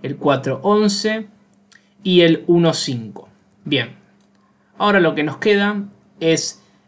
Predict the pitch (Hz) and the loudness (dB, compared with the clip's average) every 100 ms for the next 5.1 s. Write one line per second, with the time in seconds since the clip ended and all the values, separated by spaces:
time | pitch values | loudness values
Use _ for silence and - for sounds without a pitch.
0 | - 143 135 139 135 143 131 147 143 - | -10 -6 -2 -2 -4 -6 0 0 0 -6
1 | - 143 135 123 127 131 127 170 185 208 | -12 -10 -8 -8 -10 -8 -2 0 2 0
2 | 208 - 131 131 127 131 131 131 127 123 | -4 -8 -8 -6 -6 -4 -4 -2 -4 -4
3 | 123 123 127 127 127 - - - _ - | -6 -6 -4 -4 -6 -10 -14 -18 _ -10
4 | 135 131 139 127 131 127 - 196 202 196 | -10 -8 -8 -8 -8 -6 -4 -2 -2 -6
5 | - | -8